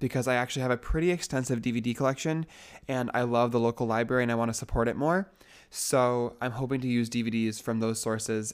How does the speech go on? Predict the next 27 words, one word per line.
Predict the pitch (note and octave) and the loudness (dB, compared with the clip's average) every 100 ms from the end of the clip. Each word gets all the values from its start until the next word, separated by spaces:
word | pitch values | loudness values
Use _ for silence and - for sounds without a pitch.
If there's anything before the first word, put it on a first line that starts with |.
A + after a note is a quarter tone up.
| - | -8
and | G#2+ G#2+ A2+ | -6 -6 -4
watch | A2+ A2 A#2+ | -4 -4 -4
more | B2 | -4
D | A#2 | -2
V | A2+ A2 | -4 -2
Ds. | A2 G2 - - - - - C3+ | -2 -4 -8 -16 -20 -20 -10 -4
And | B2+ | -2
I | C3 | -4
think | - D3+ D#3 | -2 -4 -2
there's | E3+ | -2
something | F3 E3+ E3 | -2 -2 -2
just | D#3+ | -2
about | C3 B2 A#2 - | 2 2 2 -2
picking | B2+ C#3 | -2 0
up | C3+ - | 0 -2
the | C#3+ | -10
case, | - B2 A#2 A2+ - - | -6 -2 -2 -2 -8 -4
opening | B2 B2+ B2 | -4 -2 -2
it, | A#2+ - | -2 -4
putting | - B2+ | -2 0
the | B2+ | 0
D | A#2+ A#2 | 0 0
V | A#2+ | 2
D | A#2+ - | 0 0
into | A#2+ | -4
the | A#2 | -4
player. | A#2 A#2 A2+ A2+ A2+ | -4 -2 0 0 -2